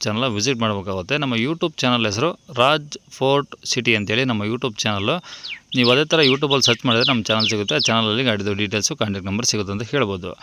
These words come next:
ಇನ್ನು ಈ ಗಾಡಿ ಡೀಟೇಲ್ಸ್ ಎಲ್ಲ ನೋಡೋಕ್ಕೂ ಮುಂಚೆ ವೀಕ್ಷಕರೇ, ಇದೇ ಥರ ನಿಮ್ಮದು ಯಾವ್ದಾರು ಗಾಡಿ ಸೇಲಿಗೆ ಇತ್ತಂದ್ರೆ ನಮ್ಮ YouTube ಚಾನಲ್ ಕಡೆದು ಏನಾದರೂ ಸೇಲ್ ಮಾಡ್ಕೊಬೇಕಂದ್ರೆ ಆ ಸೇಲಿಗಿರೋ ಗಾಡಿದು ಒಂದು ಐದಾರು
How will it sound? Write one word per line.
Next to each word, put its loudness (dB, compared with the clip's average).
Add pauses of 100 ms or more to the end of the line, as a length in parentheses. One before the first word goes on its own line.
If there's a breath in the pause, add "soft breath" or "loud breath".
(300 loud breath)
ಇನ್ನು 0
ಈ 0
ಗಾಡಿ 6
ಡೀಟೇಲ್ಸ್ 2
ಎಲ್ಲ 2
ನೋಡೋಕ್ಕೂ 0
ಮುಂಚೆ 2
ವೀಕ್ಷಕರೇ, 0 (220)
ಇದೇ 0
ಥರ 2
ನಿಮ್ಮದು 0
ಯಾವ್ದಾರು 6
ಗಾಡಿ 2
ಸೇಲಿಗೆ 2
ಇತ್ತಂದ್ರೆ -2
ನಮ್ಮ 0
YouTube -2
ಚಾನಲ್ 4
ಕಡೆದು 2
ಏನಾದರೂ 2
ಸೇಲ್ 2
ಮಾಡ್ಕೊಬೇಕಂದ್ರೆ 0 (460 loud breath)
ಆ 2
ಸೇಲಿಗಿರೋ 6
ಗಾಡಿದು 4
ಒಂದು 2
ಐದಾರು -2